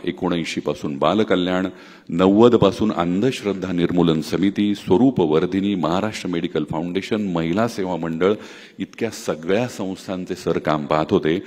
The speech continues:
आणि एक्क्याऐंशी साली यशवंतराव चव्हाणांनी त्यांना विशाल सह्याद्री या दैनिकाची जबाबदारी सोपवली.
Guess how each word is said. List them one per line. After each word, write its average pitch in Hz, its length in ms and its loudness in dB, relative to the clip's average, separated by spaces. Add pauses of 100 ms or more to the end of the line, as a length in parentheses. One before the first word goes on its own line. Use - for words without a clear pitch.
(320)
आणि 95 200 0
एक्क्याऐंशी 139 580 2
साली 92 460 0
यशवंतराव 143 580 0
चव्हाणांनी 98 640 2
त्यांना 98 320 0
विशाल 95 480 0
सह्याद्री 98 580 0
या 87 120 2
दैनिकाची 85 580 0
जबाबदारी 76 480 0
सोपवली. 71 520 -4